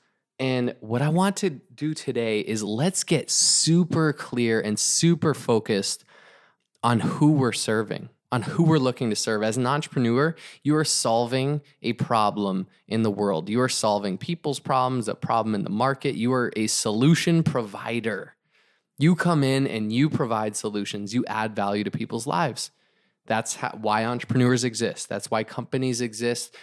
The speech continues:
Everything solves a problem. So know what problem you're solving. For me, I help people get healthy and I help people start businesses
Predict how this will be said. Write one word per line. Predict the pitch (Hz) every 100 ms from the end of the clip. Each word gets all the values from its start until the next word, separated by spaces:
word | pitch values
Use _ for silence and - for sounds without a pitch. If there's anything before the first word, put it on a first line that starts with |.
| -
Everything | 120 127 143 151 139
solves | - 113 110 104
a | 110
problem. | - - 113 76 - -
So | - 135 113 110 _ -
know | 120 135
what | 165 127 117
problem | - 117 110 113 104 98
you're | 104 107 110
solving. | - - - 104 156 117 98 127 147 _ _ _ _
For | - 120
me, | 113 135 135 143 - _ _
I | -
help | 104 120 98
people | 127 113
get | 104
healthy | 98 117 120 -
and | 170
I | 113
help | 110 104
people | 120 113
start | - 110 95
businesses | 110 104 101 - 57 -